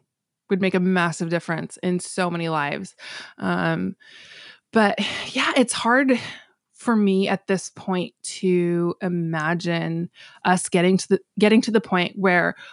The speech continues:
white conservatives see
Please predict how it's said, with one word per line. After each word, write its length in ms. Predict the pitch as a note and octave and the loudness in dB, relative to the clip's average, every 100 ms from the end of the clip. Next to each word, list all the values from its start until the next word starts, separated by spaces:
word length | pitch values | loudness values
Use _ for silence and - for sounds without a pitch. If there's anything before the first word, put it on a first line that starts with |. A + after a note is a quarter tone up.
| _ | _
white 400 | - F3 F#3 G#3+ | -4 2 2 2
conservatives 880 | - G#3+ - G3+ F#3 F3 F3 F3 - _ _ _ | -2 -4 -2 0 0 0 -2 -4 -10 _ _ _
see 800 | - - F#3 F3 E3+ E3+ F3 | -12 -2 2 2 2 2 -2